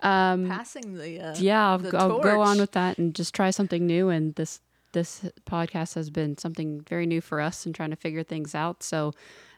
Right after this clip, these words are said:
Speaker 1: uh, <laughs> please help us in any way that you can.
Speaker 2: <laughs> Please be
Speaker 1: Be
Speaker 2: nice to
Speaker 1: patient,
Speaker 2: us.
Speaker 1: patient with us. Be gentle.
Speaker 2: Yes, please be
Speaker 1: Um,
Speaker 2: gentle.
Speaker 1: yeah, but it, it's a lot of fun, and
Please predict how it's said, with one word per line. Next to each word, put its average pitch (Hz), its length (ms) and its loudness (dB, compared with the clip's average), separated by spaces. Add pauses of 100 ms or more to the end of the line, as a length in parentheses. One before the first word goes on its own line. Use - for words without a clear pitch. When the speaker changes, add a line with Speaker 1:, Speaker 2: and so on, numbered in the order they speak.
(140)
Speaker 1:
uh, 151 240 -4 (520)
<laughs> 165 340 -8
please 240 220 -6
help 175 200 -4
us 147 160 -6
in - 80 0
any 165 240 2
way 170 120 2
that 160 100 2
you 160 100 0
can. 196 400 4 (160)
Speaker 2:
<laughs> - 160 -20
Please 311 200 -8
be 214 120 -8
Speaker 1:
Be 175 120 -4
Speaker 2:
nice 220 120 0
to 254 60 4
Speaker 1:
patient, 214 220 4
Speaker 2:
us. - 220 -14
Speaker 1:
patient 262 400 -2
with 202 80 -2
us. 190 180 0
Be 226 140 -4
gentle. 185 440 -2 (220)
Speaker 2:
Yes, 165 260 -8
please - 80 -20
be 175 60 -2
Speaker 1:
Um, 170 240 0
Speaker 2:
gentle. 165 260 -4
Speaker 1:
yeah, 247 120 4
but 170 280 2
it, 180 240 0
it's - 340 -6
a 196 40 -2
lot 208 140 4
of 190 60 0
fun, 196 500 2
and 160 600 -2